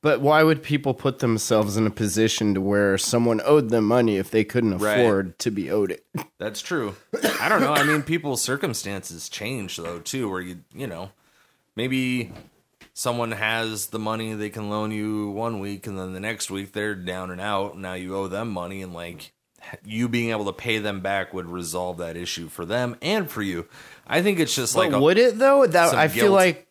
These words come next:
Speaker 1: that would just be a bandage on the situation, because if they're in this type of situation that is making bad decisions to where their financial well-being fluctuates that much week to week, then, like, your little pity fucking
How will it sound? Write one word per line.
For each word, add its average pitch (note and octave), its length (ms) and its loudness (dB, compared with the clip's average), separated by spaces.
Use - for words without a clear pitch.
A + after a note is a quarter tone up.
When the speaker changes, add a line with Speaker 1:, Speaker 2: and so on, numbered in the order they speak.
Speaker 1:
that D3 180 6
would D3+ 120 4
just A#2+ 260 -2
be C3+ 120 6
a A2 80 6
bandage A2 580 4
on A2+ 140 6
the G#2+ 80 2
situation, A2 840 2
because F#2+ 320 0
if - 120 -8
they're A2+ 240 4
in B2 280 6
this - 420 0
type B2 240 2
of - 60 -6
situation G#2+ 800 2
that F#2+ 320 0
is F#2+ 260 0
making G#2+ 560 2
bad G2+ 300 2
decisions G2+ 680 0
to A2+ 120 -2
where G2 340 2
their A2+ 360 4
financial A2 1160 2
well-being G2+ 720 4
fluctuates A2+ 840 2
that A#2 260 4
much B2 380 4
week A#2 340 0
to A#2+ 120 2
week, C#3 380 2
then, C3 240 4
like, B2+ 260 4
your C#3 160 6
little D3 320 6
pity C3 380 2
fucking A2 640 2